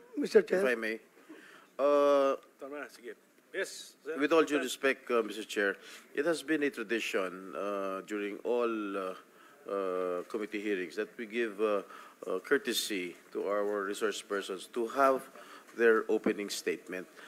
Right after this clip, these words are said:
Speaker 2: So, Mister President, uh, Mister Chair, th-, I move that, uh, we give, uh, uh, these, our resource persons, uh, their, their opportunity to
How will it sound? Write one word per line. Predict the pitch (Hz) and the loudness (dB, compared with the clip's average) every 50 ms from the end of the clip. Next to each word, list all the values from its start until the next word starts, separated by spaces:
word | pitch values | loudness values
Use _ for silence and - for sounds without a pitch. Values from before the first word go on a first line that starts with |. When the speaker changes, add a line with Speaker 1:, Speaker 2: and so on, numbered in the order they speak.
| - - - - - | -18 -20 -20 -20 -16
Speaker 2:
So, | - - - 131 131 127 127 127 123 123 123 117 | -8 -2 0 2 2 2 2 2 2 2 0 0
Mister | 117 113 - 131 | -2 -2 -4 -4
President, | - - 127 123 110 - 139 - - | 0 0 0 0 0 0 0 4 4
uh, | 123 120 | 4 4
Mister | 113 120 120 110 - - 120 113 | 4 0 -4 -6 -6 -6 -8 -8
Chair, | - - - 147 135 123 113 107 101 95 | -6 -2 2 4 4 4 4 2 0 -4
th-, | 98 90 - - - - - - - - | -6 -8 -10 -10 -14 -20 -20 -20 -6 -2
I | 113 117 | -2 0
move | 117 120 139 143 123 110 | 0 0 0 -2 0 2
that, | 123 120 113 - - - | 2 2 2 2 0 2
uh, | 120 113 | 4 4
we | 107 107 110 | 4 2 -2
give, | 98 110 113 110 104 95 98 | -2 0 0 0 0 0 0
uh, | 110 107 104 98 92 90 - - - - - - - 107 | 2 2 2 2 0 -2 -6 -12 -20 -20 -20 -16 -8 -4
uh, | 98 101 101 98 101 95 95 95 92 92 90 87 82 | -2 0 0 2 2 2 0 0 0 0 0 -2 -2
these, | 87 120 113 98 - - - - - - | -4 -4 -4 -4 -6 -8 -10 -14 -4 2
our | 113 117 120 120 | 4 4 6 6
resource | 117 117 101 123 113 101 - - | 4 2 2 2 0 0 0 -2
persons, | - - 135 135 - - 117 98 90 87 - - - - - - - - - - - - - | 0 2 4 4 4 2 0 0 0 -4 -8 -10 -10 -12 -14 -18 -20 -20 -20 -20 -16 -6 -2
uh, | 107 107 107 | 0 0 0
their, | 95 104 113 110 104 95 92 - - - - - - 98 | 2 4 4 4 4 0 -4 -8 -16 -20 -20 -20 -8 -4
their | 101 110 107 | -2 0 0
opportunity | 104 101 - 120 - - - 143 139 139 127 135 - 98 90 85 85 - - - - - - - - - - - | -2 -2 -4 -4 -4 0 0 2 4 4 2 0 -2 -6 -6 -6 -8 -14 -20 -20 -20 -20 -20 -20 -20 -20 -20 -10
to | - 120 117 113 | -4 -2 -2 -2